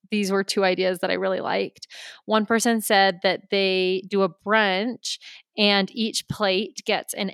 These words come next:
egg on it that has a scripture and a symbol telling the Easter story. So they all go,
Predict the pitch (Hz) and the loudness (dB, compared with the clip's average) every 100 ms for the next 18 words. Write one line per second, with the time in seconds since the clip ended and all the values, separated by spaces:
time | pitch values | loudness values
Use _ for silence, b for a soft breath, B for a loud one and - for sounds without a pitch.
0 | 190 175 180 220 226 - 233 226 277 339 | -2 0 0 0 -4 -4 -2 0 0 0
1 | - - 226 208 202 202 - 196 196 - | -4 -2 -2 2 0 2 0 0 0 0
2 | 240 220 202 - 196 185 185 175 175 - | 2 2 0 0 0 2 2 2 2 0
3 | 185 175 170 180 - - 165 - 147 139 | 0 -2 -4 -8 -10 -8 -8 -6 -6 -8
4 | 160 - B B B 208 190 185 180 180 | -10 -12 B B B 2 4 4 4 2
5 | 180 | 0